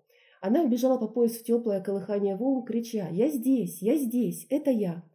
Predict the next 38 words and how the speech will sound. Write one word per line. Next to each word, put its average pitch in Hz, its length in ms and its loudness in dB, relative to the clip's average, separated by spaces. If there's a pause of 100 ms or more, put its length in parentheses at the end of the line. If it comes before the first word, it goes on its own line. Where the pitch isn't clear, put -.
(320)
От 190 160 -6
волнения, 214 560 2
движения 208 480 2
облаков 208 400 -2
и 214 40 -4
волн, 233 360 0
блеска 208 380 -2
воды 202 260 -2
и 214 200 -6
дали 220 380 -2
девушка 226 420 -4
почти 269 320 -6
не 311 100 -2
могла 226 300 0
уже 233 180 0
различить, 214 440 -4
что 262 180 -4
движется: 190 580 -4
она, 226 300 0
корабль 185 500 -4
или 202 160 -2
лодка. 180 460 -4 (340)
Всё - 160 -4
двигалось, 233 500 -2
кружилось 190 540 -4
и 175 80 -4
опадало. 175 540 -4 (600)
Но 190 100 -2
весло 311 340 0
резко 277 280 0
плеснуло 226 460 0
вблизи 185 280 -2
неё. 175 380 -2 (180)
Она 202 200 0
подняла 190 360 0
голову, 214 500 -2
Грей 247 280 0
нагнулся. 190 680 -2